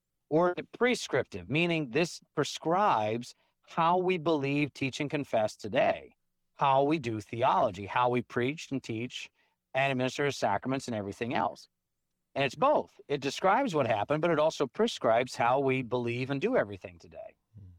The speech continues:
Speaker 1: So when we swear to those documents as a guided guide, guided by the Holy Scriptures, we don't see this as, "This was just Philip Melanchthon and Luther's view of Pope Leo or Pope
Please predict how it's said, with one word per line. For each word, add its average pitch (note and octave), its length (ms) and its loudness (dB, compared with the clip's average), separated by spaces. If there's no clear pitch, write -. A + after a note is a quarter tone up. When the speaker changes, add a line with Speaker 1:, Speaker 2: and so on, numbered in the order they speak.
Speaker 1:
So E3+ 240 4
when D#3+ 80 2
we G#3 120 2
swear A3 440 2
to C3 540 -2
those C3+ 360 2
documents A2 800 0
as C3 220 2
a B2 100 0
guided C3 580 0
guide, C3 640 2
guided C3+ 360 2
by B2+ 140 4
the A#2 140 0
Holy A2+ 200 0
Scriptures, - 800 -6
we E3+ 260 2
don't F#3+ 320 2
see F3 180 -2
this F3 200 2
as, C#3+ 160 2
"This F3 180 -2
was E3+ 100 0
just E3 160 -2
Philip D#3+ 260 2
Melanchthon D3 500 2
and B2+ 120 -2
Luther's C3+ 340 -2
view C#3+ 280 0
of A#2 180 -2
Pope D#3 280 0
Leo B2 520 2
or G2 200 -6
Pope D3+ 220 0